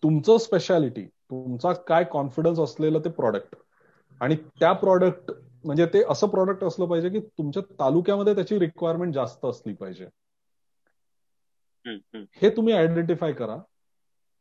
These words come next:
Speaker 1: फिजिकली तुम्ही कस्टमर्स गोळा करा आधी, त्याचा
Speaker 2: हम्म.
Speaker 1: तुम्ही सप्लायर एक चांगला शोधा. सप्लायर चांगला आला की ते ई-कॉमर्स त्याचा तुम्ही सेटअप करा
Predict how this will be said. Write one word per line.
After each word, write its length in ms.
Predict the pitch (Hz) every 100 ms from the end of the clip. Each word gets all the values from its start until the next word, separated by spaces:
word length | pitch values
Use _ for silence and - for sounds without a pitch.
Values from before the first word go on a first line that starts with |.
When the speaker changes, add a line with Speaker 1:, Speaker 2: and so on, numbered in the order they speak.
| _
Speaker 1:
फिजिकली 560 | 156 143 190 214 220
तुम्ही 220 | 214 202 202
कस्टमर्स 600 | 165 - - 196 208 165
गोळा 340 | 151 143 160
करा 300 | 170 139 110
आधी, 180 | 101 127 - _ _ _ _ _ _ _ _ _ _ _ _ _ _ _ _ _ _ _
त्याचा 220 | 143 135 185
Speaker 2:
हम्म. 60 |
Speaker 1:
तुम्ही 160 | 190 196
सप्लायर 480 | - 147 156 175 202
एक 120 | 185
चांगला 320 | 165 147 143
शोधा. 380 | 123 180 107 110 - _ _ _ _ _ _ _ -
सप्लायर 320 | 135 190 208
चांगला 300 | 185 170 190
आला 140 | 196
की 100 | 202
ते 220 | 208 220 220
ई-कॉमर्स 460 | 190 196 185 185 190
त्याचा 180 | 185
तुम्ही 220 | 185 185 180
सेटअप 460 | - 151 139 135
करा 260 | - 120